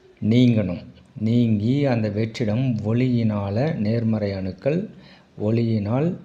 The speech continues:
மிளிர வேண்டும். அப்படி ஒளிர்ந்தா மட்டும்தான் ஆன்மாவின் ஒளி நம்ம தரிசனம், தரிசனம் பார்க்குவதற்கு அப்பதான் உள்மைய வாயில் திறவு கொண்டு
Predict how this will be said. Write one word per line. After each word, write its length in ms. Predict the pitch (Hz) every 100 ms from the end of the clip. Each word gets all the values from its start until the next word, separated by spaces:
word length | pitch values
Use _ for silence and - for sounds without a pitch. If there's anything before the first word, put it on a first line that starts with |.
| -
மிளிர 380 | 104 107 113
வேண்டும். 600 | 98 90 85 92 101 - -
அப்படி 440 | 95 - - 98
ஒளிர்ந்தா 720 | 90 92 110 123 123 117 107
மட்டும்தான் 680 | 92 - 95 98 127 131 - - - - _
ஆன்மாவின் 1300 | - 98 117 135 143 139 135 131 127 123 117 120 110
ஒளி 600 | 92 101 113 135 170 - - - - - _ _ _
நம்ம 340 | 98 104 104 123
தரிசனம், 720 | 101 101 - 107 101 98 87 - - - - _ _ _ - - - - _ _
தரிசனம் 600 | 101 107 104 107 98 90
பார்க்குவதற்கு 840 | - 95 98 - 95 98 - 165 165
அப்பதான் 720 | 113 101 113 131 110 95 - -
உள்மைய 640 | 113 123 117 113 107 107 90
வாயில் 440 | 92 113 123 123
திறவு 360 | 123 113 113 107
கொண்டு 720 | 104 92 90 101 135 156 -